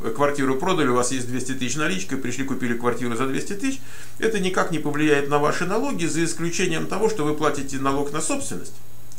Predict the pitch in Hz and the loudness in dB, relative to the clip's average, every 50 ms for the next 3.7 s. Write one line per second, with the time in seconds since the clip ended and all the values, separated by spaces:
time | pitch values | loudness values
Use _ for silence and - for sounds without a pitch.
0 | - - - - - - - - - 143 139 - 185 180 170 151 147 165 - - | -4 -4 -4 -4 -4 -4 -4 -2 0 0 0 2 4 4 4 4 2 0 0 0
1 | - - - 226 226 214 190 160 - - - 139 135 135 131 120 135 165 185 180 | -2 0 2 4 4 4 4 2 2 0 -2 -2 -2 0 0 0 0 0 0 0
2 | - 160 139 139 131 131 131 139 160 156 139 135 127 117 117 120 120 117 131 139 | 0 0 0 2 2 2 2 2 2 2 2 2 2 2 2 2 2 4 4 4
3 | 135 135 131 127 123 120 117 120 110 - - 90 - | 4 4 4 2 0 0 0 0 0 0 -2 -2 -2